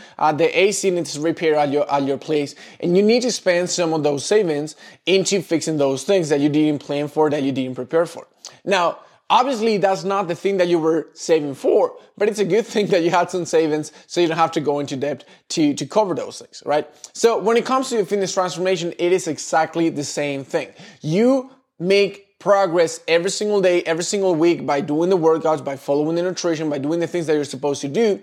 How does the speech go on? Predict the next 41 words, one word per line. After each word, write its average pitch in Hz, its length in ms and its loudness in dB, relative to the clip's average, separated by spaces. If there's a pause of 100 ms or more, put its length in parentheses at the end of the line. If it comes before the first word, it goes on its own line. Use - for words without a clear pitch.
(320)
because 156 260 -2
you're 165 160 4
saving 175 640 0 (460)
to 202 100 2
be 165 500 2 (640)
better, 202 400 0 (100)
all 120 80 -10
right? 139 200 -2
You're 143 100 -4
saving 143 300 -4
to 160 80 -6
be 151 100 0
more 147 160 -2
secure 180 460 0 (200)
on, 139 240 -2
on, 139 220 -4
on 131 160 -4
that 143 300 2
first 147 200 2
example, 185 420 0
or 208 180 4
because 185 200 0
you're 190 140 4
saving 180 320 2
because 151 220 -2
you 160 60 0
have 156 180 2
an 143 80 -4
event 143 320 -4
coming 139 260 -6
up 135 140 -2
and 131 80 -8
you 135 80 -8
wanna 135 160 -8
look 131 160 -8
incredible 127 420 -10
in 127 80 -12
that 113 160 -10
event, - 240 -18 (240)
all - 60 -2
right? 277 180 0